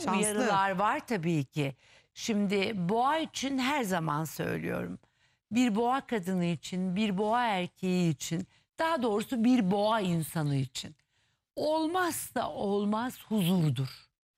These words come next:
Speaker 2: Huzurun olmadığı yerde yol almayı istemez. Bulunduğu ortamda huzur ister.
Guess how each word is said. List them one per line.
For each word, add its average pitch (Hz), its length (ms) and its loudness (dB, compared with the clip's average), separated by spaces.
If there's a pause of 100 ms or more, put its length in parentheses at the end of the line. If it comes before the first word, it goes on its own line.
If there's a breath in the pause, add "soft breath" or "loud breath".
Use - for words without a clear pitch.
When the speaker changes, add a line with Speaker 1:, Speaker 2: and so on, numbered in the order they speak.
(500)
Speaker 2:
Huzurun 320 640 2
olmadığı 277 680 2
yerde 165 640 0 (520)
yol 294 460 4 (120)
almayı 214 520 0
istemez. - 880 -4 (600)
Bulunduğu 269 640 2
ortamda 220 560 0
huzur 214 420 2
ister. 180 520 -2